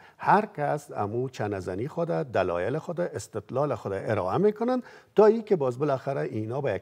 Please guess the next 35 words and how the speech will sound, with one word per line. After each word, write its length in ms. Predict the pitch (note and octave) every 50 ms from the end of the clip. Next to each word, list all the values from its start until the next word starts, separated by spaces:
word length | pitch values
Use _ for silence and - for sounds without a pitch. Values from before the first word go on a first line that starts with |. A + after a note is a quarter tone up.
| - -
نتیجه 680 | G#2+ G#2 F#2+ - - G#2+ G2 F#2+ F#2 G#2 D3+ D#3 E3
مطلوب 560 | D#3+ C3 - F2+ - - A#2+ C#3+ D#3 - C3
دست 200 | G#3 F#3+ G3 -
پیدا 280 | G#3 D3 G#2+ F2+ E2+ E2
می‌کنن. 400 | E2 D#2+ - - F#2 F2 E2+ F#2 G2+ - - - - - - - - -
اما 320 | A#2 D3 G#3+ A#3 A3 A3
ای 180 | E3+ E3+ G3+ G#3+
که 320 | G#3 - E3+ B2+ F#2+ - - - - _ _ _ _ _ _ _
چه 320 | - - - D3+ F3 G3 D#3
هر 240 | C3 D#3+ F#3+ G#3+ A#3 A3+
اداره 300 | G#3+ F3 F#3 C#3+ C#3 C#3
حکومتی 540 | B2 A2 - - - G2+ F#2 E2+ - - F#2
باشه، 280 | F2+ F2+ E2+ - G2 F2+
این 180 | A2+ C#3+ C#3
وقتی 280 | C3 C3 C#3 - - C3
که 100 | A#2+ A2+
تعیین 500 | - - A#2 G2+ - - G3+ B3 B3 A3
می‌کنه 440 | D#3+ C#3 B2+ - A2+ A#2 A#2+ C3+ - - - - - -
از 240 | G2+ G#2 - - A2
لحاظ 460 | A2 A2+ F#2+ A2+ F3 G#3+ A#3 G#3+ A#3+
کنونسیون 800 | - - G#3+ G#3 G3+ G3+ G3+ G3 F#3 - - G3 F#3 F#3 F#3 F3+
و 60 | D3
از 220 | B2 A#2+ A2 -
لحاظ 280 | A#2+ A2+ A#2+ F3 G3 A3
قوانین 480 | G#3+ - G#3+ G#3 G3+ G3+ G3 G3 G3 F#3+
نافذه 680 | F#3+ F#3 F#3 F#3 F3+ E3+ - G3 F#3+ F3 E3 F#3+ F#3 F3+
در 140 | C#3 A#2
تکر 440 | A2 - - A#2 - - G3 G#3+ G#3+
با 140 | F#3 F#3 F#3
کنونسیون 560 | - - D#3+ C#3+ D3+ E3 E3+ E3 - G3+ G3
و 120 | G3+ G3 G3
قوانین 420 | G3 - G#3 G3+ G#3 G#3+ G#3+ G#3
نافذه 360 | G3+ F3 D#3+ - C3 G#2 A#2
است، 200 | F#2+ F2 - - - - - - _
چون 260 | - - G#3+ F#3+ C#3